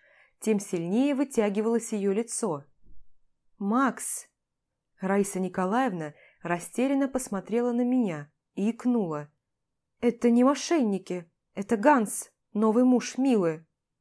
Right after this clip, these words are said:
"И что ему нужно?" "Говорит, что Мила его бросила. Она встретила подающего надежды американца Джорджа и вместе с ним уехала в международную научную экспедицию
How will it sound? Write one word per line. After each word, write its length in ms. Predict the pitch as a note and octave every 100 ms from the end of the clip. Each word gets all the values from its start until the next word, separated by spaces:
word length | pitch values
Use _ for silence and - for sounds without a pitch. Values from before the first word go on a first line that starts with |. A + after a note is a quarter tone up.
| _ _ _ _ -
"И 100 | D#3+
что 260 | - -
ему 200 | F3+ E3+
нужно?" 540 | E3 E3 E3 F#3+ G#3 A3 _ _ _ _ _ _ _ -
"Говорит, 480 | G#3 G#3+ A#3+ C4 C4
что 200 | - C4
Мила 280 | C4 E4+ C4
его 280 | G#3 A#3
бросила. 600 | A#3+ C#4+ C4 - G#3 F#3+ F#3 _ _ _ -
Она 200 | A3 A#3
встретила 560 | A3+ - D#4+ D#4+ D4+ A3
подающего 640 | A3 A3+ A#3+ B3+ - A3+
надежды 500 | A3 A3+ B3+ D4+ C4
американца 760 | C4+ A#3 A3 A3 C4+ C4 B3+ B3
Джорджа 640 | G#3+ C4+ A3+ - G3 F#3 _ _ _ _
и 120 | -
вместе 380 | A3+ B3 B3 -
с 140 | G#3+ C4+
ним 200 | E4+ D#4+
уехала 560 | G#3+ G3+ C#4 C4 C4+ B3+
в 40 |
международную 800 | B3 G#3 A3 G#3+ A#3+ A#3+ B3+ B3+
научную 460 | A3+ B3 - A#3+
экспедицию 840 | B3 - D4+ B3 A3+ - - F3+